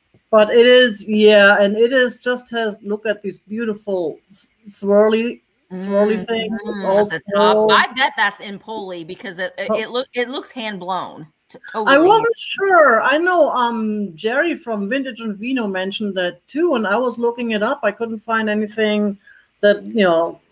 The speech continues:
Speaker 1: on it
Speaker 2: Just
Speaker 1: though. But
Speaker 2: the way that it's twisted and around the rim, how it's a little wonky.
Speaker 1: no, there's just one little spot that is inside the glass. It's a bubble.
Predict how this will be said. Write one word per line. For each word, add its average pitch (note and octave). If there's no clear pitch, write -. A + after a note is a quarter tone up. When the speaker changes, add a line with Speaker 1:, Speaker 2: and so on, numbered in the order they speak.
Speaker 1:
on B3
it E3+
Speaker 2:
Just D4
Speaker 1:
though. C#3+
But G3
Speaker 2:
the C4
way C#4
that C#4+
it's C4
twisted C#4
and A3+
around A#3
the G3
rim, A3
how G#3+
it's G#3
a F#3+
little G#3
wonky. B3+
Speaker 1:
no, G3
there's G#3
just A3+
one A#3+
little A#3+
spot -
that F#3+
is F3
inside G3+
the F3+
glass. D#3
It's G3+
a F#3+
bubble. F3